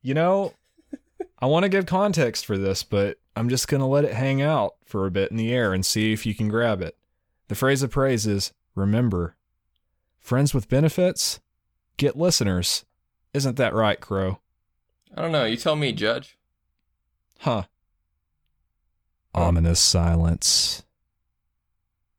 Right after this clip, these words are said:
Speaker 2: Tee-hee.
Speaker 1: So, yeah,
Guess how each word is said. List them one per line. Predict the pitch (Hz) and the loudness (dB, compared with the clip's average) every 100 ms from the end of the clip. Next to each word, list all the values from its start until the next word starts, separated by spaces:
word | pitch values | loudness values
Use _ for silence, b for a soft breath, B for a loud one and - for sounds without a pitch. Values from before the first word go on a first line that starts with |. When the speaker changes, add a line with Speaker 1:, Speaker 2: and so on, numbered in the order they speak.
| _ _ - | _ _ -6
Speaker 2:
Tee-hee. | 381 466 370 370 381 _ _ _ _ _ _ _ _ _ - _ _ _ _ | -2 -2 -2 -2 -4 _ _ _ _ _ _ _ _ _ -20 _ _ _ _
Speaker 1:
So, | - 254 | -2 2
yeah, | 214 | 2